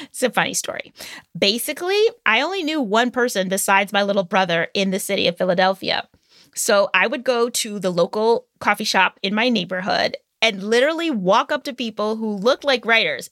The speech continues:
Don't even ask me what that even means, but I would walk up to people who looked like writers and ask them, "Hey, do you want to be in my new writers group that I'm starting?" There were a lot of people who looked at me funny, but there was one woman, hello, Eileen,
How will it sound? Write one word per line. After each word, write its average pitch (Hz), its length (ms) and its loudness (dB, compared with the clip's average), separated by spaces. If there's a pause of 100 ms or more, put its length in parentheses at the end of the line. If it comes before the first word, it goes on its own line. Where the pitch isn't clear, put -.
(160)
Don't 277 240 2
even 453 240 4
ask 339 220 0
me 247 80 -6
what 196 220 -2
that 190 180 0
even 180 180 -6
means, 127 300 -8
but 180 100 -2
I 175 120 4
would 180 200 -2 (100)
walk 190 220 0
up 381 120 -6
to 403 80 -4
people 240 380 -4
who 185 100 -6
looked 180 320 0
like 277 200 -2
writers 185 400 0 (240)
and 254 180 0 (100)
ask 415 320 -2
them, 190 260 0 (240)
"Hey, 320 460 -2
do 220 100 -4
you 240 100 0
want 359 200 2
to 381 60 0
be 240 200 2
in 262 100 4
my 185 180 2
new 208 220 0
writers 190 520 0
group 302 260 -6
that 339 120 -2
I'm 349 180 0
starting?" 392 580 0 (480)
There 240 100 4
were 247 60 4
a 240 60 4
lot 233 180 4
of 285 60 0
people 330 220 -6
who 294 60 -4
looked 262 180 -2
at 285 60 -10
me 359 80 -6
funny, 170 460 0
but 214 220 0
there 226 140 2
was 240 280 2
one 202 460 0
woman, 262 440 2 (340)
hello, 196 360 2
Eileen, 233 520 2